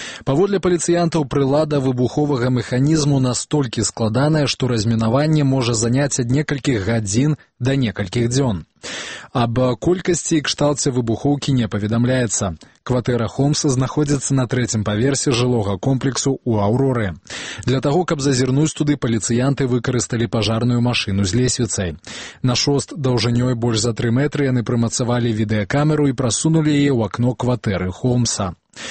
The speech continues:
Увесь раён, на тэрыторыі якога размешчаны жылы комплекс, быў эвакуяваны. Паміж домам Холмса і кінатэатрам, дзе ён расстраляў дванаццаць чалавек,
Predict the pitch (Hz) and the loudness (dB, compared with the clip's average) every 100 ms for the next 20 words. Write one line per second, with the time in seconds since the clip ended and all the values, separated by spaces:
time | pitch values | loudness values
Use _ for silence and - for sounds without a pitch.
0 | - - - 135 135 190 175 180 185 170 | -12 -14 -4 0 2 2 2 2 2 2
1 | 139 139 135 143 147 135 131 - 151 135 | 0 0 0 2 2 2 0 0 0 2
2 | 131 110 127 123 - - 139 127 117 123 | 0 2 2 0 0 0 2 2 2 2
3 | 123 117 139 156 151 147 120 110 117 120 | 2 0 0 0 0 0 0 0 0 0
4 | 135 117 104 127 123 127 135 113 90 - | -2 -2 0 0 2 2 2 0 -2 -6
5 | - _ 135 123 107 123 123 113 - 147 | -20 _ 0 0 0 0 0 0 0 0
6 | 143 - 127 - 120 104 120 139 143 135 | 2 0 0 0 -2 0 0 0 0 0
7 | 117 123 120 110 - 120 113 120 110 113 | 2 0 0 -2 -2 -2 0 0 2 0
8 | 110 104 107 - 107 113 156 - | 0 -2 -2 0 0 2 0 -2